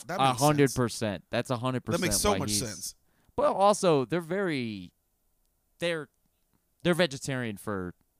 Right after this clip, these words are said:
Speaker 2: many reasons, I feel like. And I, I don't think
Speaker 1: For sure.
Speaker 2: he's
Speaker 1: Green
Speaker 2: the
Speaker 1: friendly,
Speaker 2: only
Speaker 1: for sure.
Speaker 2: I don't think he's the only member in the band that's a vegetarian. And
Speaker 1: No.
Speaker 2: I don't think they all have Crohn's disease. That would be a crazy
Speaker 1: <laughs> No.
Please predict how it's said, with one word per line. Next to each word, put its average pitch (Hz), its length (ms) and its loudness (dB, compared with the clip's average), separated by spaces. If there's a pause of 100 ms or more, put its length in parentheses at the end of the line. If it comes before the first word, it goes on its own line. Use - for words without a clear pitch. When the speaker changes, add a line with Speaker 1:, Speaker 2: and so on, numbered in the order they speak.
(340)
Speaker 2:
many 147 320 0
reasons, 95 420 -8
I 85 120 -8
feel 87 200 -10
like. 76 220 -12
And 123 100 -8
I, 143 140 -2 (120)
I - 40 2
don't 139 160 -2
think 135 160 -4
Speaker 1:
For - 40 -10
sure. 110 220 -12 (220)
Speaker 2:
he's 143 80 -20
Speaker 1:
Green 190 320 2
Speaker 2:
the 135 100 0
Speaker 1:
friendly, 131 260 2
Speaker 2:
only 110 140 -4
Speaker 1:
for - 80 -4
sure. 107 320 -8 (560)
Speaker 2:
I 147 60 0
don't 156 160 0
think 156 140 -4
he's 131 180 -6
the 131 160 -4
only 131 180 -6
member 120 360 -4
in 110 120 -8
the 104 60 -10
band 107 440 -10
that's 95 140 -12
a 107 60 -10
vegetarian. 98 680 -10 (360)
And 143 220 -4
Speaker 1:
No. 131 80 -2
Speaker 2:
I 147 100 0
don't 147 160 -6
think 139 180 -6 (120)
they 135 120 2
all 131 200 2
have 107 180 -6
Crohn's 107 320 -2
disease. 98 320 -8
That 147 160 6
would 147 100 2
be 139 120 4
a 123 40 0
crazy 127 800 -2
Speaker 1:
<laughs> - 180 -10
No. 175 540 0